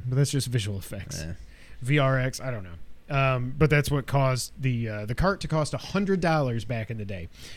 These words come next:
Speaker 1: Uh, Mansion of Hidden Souls from Sega C D. Oh, I didn't even mention that. This will have Genesis games or Mega Drive games, Sega C D games or Mega C D games,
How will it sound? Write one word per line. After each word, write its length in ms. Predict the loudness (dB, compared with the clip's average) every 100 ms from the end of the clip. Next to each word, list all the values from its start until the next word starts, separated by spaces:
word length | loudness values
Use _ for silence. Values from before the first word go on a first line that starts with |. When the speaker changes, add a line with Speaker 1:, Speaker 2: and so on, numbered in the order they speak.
| -10 0
Speaker 1:
Uh, 180 | 2 4
Mansion 380 | 6 6 6 2
of 80 | 4
Hidden 260 | 6 6 4
Souls 380 | 4 4 4
from 240 | 2 2 2
Sega 280 | 2 0 0
C 120 | 0
D. 180 | -2 4
Oh, 100 | 4
I 100 | 6
didn't 160 | 6
even 140 | 4 2
mention 260 | 2 0
that. 160 | -4 -4
This 140 | -4
will 100 | 0
have 260 | 2 2 0 -6 -18 -20 -20 -18 -18 -20 -6
Genesis 440 | 2 2 2 -2 0
games 360 | 2 2 0
or 60 | -2
Mega 220 | -2 -2 -2
Drive 200 | -2 -2
games, 360 | -4 -4 -6 -10 -14
Sega 280 | -4 0 2
C 140 | 2 2
D 140 | 2
games 360 | 2 2 2 -2
or 80 | -4
Mega 240 | -2 -2
C 160 | -2 -4
D 100 | -4
games, 300 | -6 -6